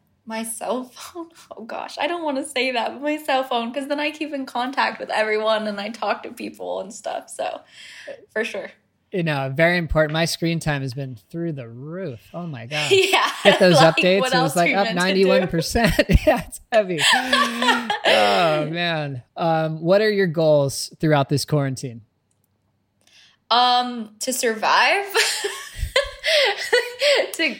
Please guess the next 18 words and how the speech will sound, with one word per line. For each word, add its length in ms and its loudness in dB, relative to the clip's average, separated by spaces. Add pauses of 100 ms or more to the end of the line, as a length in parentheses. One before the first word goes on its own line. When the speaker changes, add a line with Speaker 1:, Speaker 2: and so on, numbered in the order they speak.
Speaker 1:
to 200 -4
be 160 0
mentally 600 -2
stable. 840 2
<laughs> 60 0
Like, 520 0 (220)
I 720 0
feel 120 2
like 160 0
I'm 200 -2
doing 360 -4
really 300 0
well 320 0
so 180 -2
far. 560 0 (420)
And, 580 -2 (140)
um, 500 -2 (100)
my 600 -6